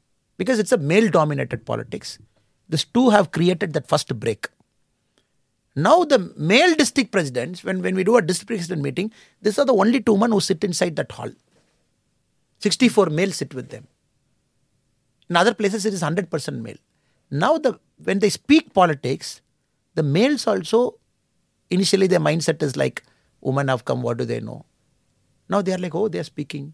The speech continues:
Now they are like, "Oh, they are spe-, they are among, they are equal to me." So we are breaking the general traditional male mindset.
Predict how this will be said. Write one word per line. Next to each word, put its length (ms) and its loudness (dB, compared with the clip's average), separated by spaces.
Now 160 2
they 100 0
are 40 -2
like, 180 -8
"Oh, 220 0
they 160 -4
are 20 -2
spe-, 260 -10
they 100 -2
are 80 2
among, 260 -2
they 180 -4
are 60 0
equal 300 -2
to 100 -6
me." 200 -10
So 160 -4
we 120 4
are 40 4
breaking 440 2
the 100 -2
general 380 -2
traditional 680 0
male 220 2
mindset. 480 -8